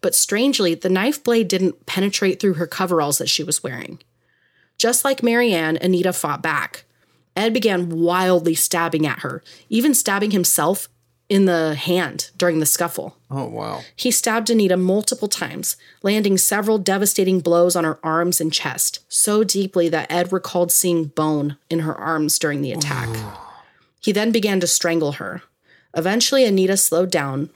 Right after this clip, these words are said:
Speaker 1: arms swinging in the air, fighting off an invisible attacker, as Ed had backed off in order to watch her final moments of struggle before she passed away from her injuries.
Speaker 2: Oh my gosh.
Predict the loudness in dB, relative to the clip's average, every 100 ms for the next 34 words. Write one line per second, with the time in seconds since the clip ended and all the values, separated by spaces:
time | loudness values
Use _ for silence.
0 | -4 0 2 2 2 2 2 2 2 2
1 | 0 0 -2 -2 -4 -10 _ -6 -2 0
2 | 2 0 0 -2 0 0 0 0 -4 -4
3 | -8 -6 -8 -12 -18 -20 -6 -4 -2 0
4 | -2 -2 -2 -4 -2 -2 -2 -2 -4 -2
5 | -2 -2 -2 -2 -2 -4 -6 -4 -2 2
6 | 2 2 0 -2 -2 -2 -4 -6 -10 _
7 | -18 -10 -2 0 0 -2 -4 -4 -4 -6
8 | -6 -6 -8 -6 -8 -8 -6 -6 -6 -10
9 | -16 _ -20 -20 -18 -18 -20